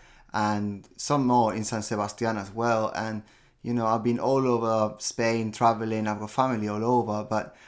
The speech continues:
I think the people in northern Spain, they are, they, they're, they're a special breed, you know? They are really friendly, but they're really funny in a completely different way than people from, say, Andalusia.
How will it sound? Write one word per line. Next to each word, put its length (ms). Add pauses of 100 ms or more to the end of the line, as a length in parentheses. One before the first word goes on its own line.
(120)
I 100
think 420 (220)
the 100
people 300
in 160
northern 340
Spain, 640
they 200
are, 160 (180)
they, 120
they're, 340
they're 260
a 20
special 360
breed, 380
you 100
know? 300 (280)
They 500
are 540
really 640
friendly, 840 (280)
but 160
they're 100
really 220
funny 400
in 80
a 80
completely 460
different 360
way 240
than 160
people 280
from, 200
say, 180
Andalusia. 760